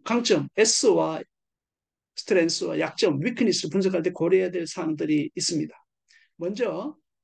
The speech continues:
재무적, 조직적, 기술적 차원에서의 기업의 주요 자원과 기술 명세를 고려해야 됩니다. 기업의 재무적 분야, 재직-, 조직, 기술적 차원에서의 기업의 주요 자원 기술 명세가 있어야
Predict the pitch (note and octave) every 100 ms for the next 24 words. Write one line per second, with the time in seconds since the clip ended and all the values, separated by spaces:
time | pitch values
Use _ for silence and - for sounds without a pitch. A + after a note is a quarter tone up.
0 | _ _ _ _ _ _ - - E3 G#3+
1 | G#3+ D3 - - G3 G3 G3+ E3+ D3 -
2 | A3 G3 F#3+ F3+ E3 D3+ D#3+ - G3 E3+
3 | D3+ E3 F3 E3+ C#3+ F#3+ A#3 F#3+ D#3+ C4
4 | - _ _ _ _ - G3 G#3 F#3+ E3
5 | - - _ D#3 G#3 A3 G3+ D#3 D3 F3
6 | C#4+ E4 - D#3 D3 D3 E3 E3 D3 C#3+
7 | - - _ _ _ _ _ - F#3+ E3+
8 | D#3 E3+ A3 C4 _ - - D#3 D#3 E3+
9 | G3 C#4 - _ _ E3 D#3 D#3 F3 F#3
10 | E3+ D3+ - - B2 D#3 - - - _
11 | _ _ - E3 - G3+ F#3+ F#3+ F#3 F#3
12 | E3 F3 E3 E3+ D#3 E3 D#3+ D#3+ D#3+ D3
13 | F#3+ E3 D#3+ D3+ D#3 F3+ G#3 - A#3 D#3
14 | F#3 D#3+